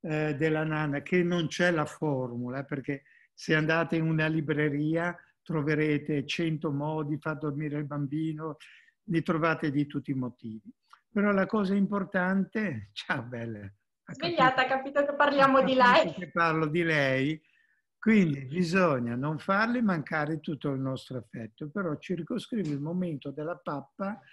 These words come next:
Speaker 1: e il momento del sonno che Ninetta Bella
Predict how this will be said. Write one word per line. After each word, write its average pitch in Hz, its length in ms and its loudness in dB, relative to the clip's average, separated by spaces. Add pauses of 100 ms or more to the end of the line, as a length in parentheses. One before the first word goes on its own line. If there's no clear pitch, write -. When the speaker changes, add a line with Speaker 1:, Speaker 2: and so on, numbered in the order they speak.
(220)
Speaker 1:
e 302 100 -2
il 262 80 6
momento 175 540 2
del 196 220 0
sonno 143 500 -2
che - 140 -8
Ninetta 165 560 -2
Bella 120 500 -4